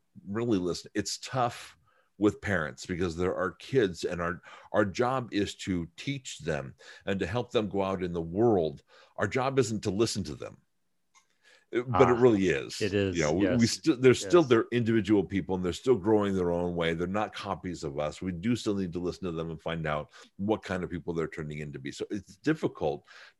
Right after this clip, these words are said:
Speaker 1: to get out of that "I need to teach you" role and get into that "you're an actual person. I need to listen to you too." <laughs>
Speaker 2: Yeah, and that, and that's the same in the, in the workplace, right?
Speaker 1: Oh, yeah.
Speaker 2: Where we, we,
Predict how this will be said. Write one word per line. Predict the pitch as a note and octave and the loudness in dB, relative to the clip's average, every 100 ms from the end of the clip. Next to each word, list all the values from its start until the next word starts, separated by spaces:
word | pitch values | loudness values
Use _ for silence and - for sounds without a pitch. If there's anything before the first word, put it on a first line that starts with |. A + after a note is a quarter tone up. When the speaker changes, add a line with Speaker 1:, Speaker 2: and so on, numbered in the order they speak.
| - | -6
Speaker 1:
to | A2 | -4
get | E2+ F#2+ - | -2 -2 -2
out | G2+ A#2 | -2 0
of | G#2 E2 | -2 0
that | E2 D#2 D#2+ _ _ _ | -2 -2 -4 _ _ _
"I | A2 A2 | -2 0
need | G#2 G2+ E2 | 0 -2 -6
to | - | -12
teach | - C3 D3 - | -12 -12 -10 -10
you" | D#2+ D#2 | -8 -8
role | C#2+ C2+ B1+ C2 - _ _ _ | -6 -6 -6 -8 -12 _ _ _
and | G2 F#2 | -8 -4
get | G2 | -2
into | F#2 F#2 F2+ | -2 -2 -2
that | F2 E2 D#2+ D2 | 0 0 -2 -6
"you're | F2 F2 F2+ G#2 G#2 G2 | -12 -6 2 4 6 6
an | - F#2+ | 4 0
actual | F2+ - F2+ | 0 0 -2
person. | E2+ - C3+ C3 A2 F#2+ F#2+ - _ _ - | -2 6 6 6 2 2 -2 -8 _ _ -2
I | |
need | G2+ G2 | 0 0
to | F2+ | -4
listen | F#2 - | -4 -4
to | F2+ | -4
you | F2 | -4
too." | E2 A#2+ F#2 G2 - - | 0 2 4 2 -2 -6
<laughs> | C#3 - - - - _ _ _ | -4 -6 -8 -10 -14 _ _ _
Speaker 2:
Yeah, | C3 B2+ B2+ A#2 A2+ | 4 6 8 6 6
and | B2 | 4
that, | C3 | 4
and | D#3+ C3+ | 4 6
that's | C#3 A#2+ | 6 4
the | |
same | - C3+ C3 | 0 2 4
in | B2 | 2
the, | G#2+ A2+ | 2 0
in | C3+ | 2
the | A2 | 2
workplace, | G2+ A2+ - A2 F#2+ F2 - - | 4 4 4 2 0 0 -6 -12
right? | G#2+ G2 G#2 | 0 4 6
Speaker 1:
Oh, | F2 | 4
yeah. | G2+ | 4
Speaker 2:
Where | G2+ G#2 | 2 0
we, | G#2 G#2+ A2+ | 0 -2 0
we, | A#2 | 0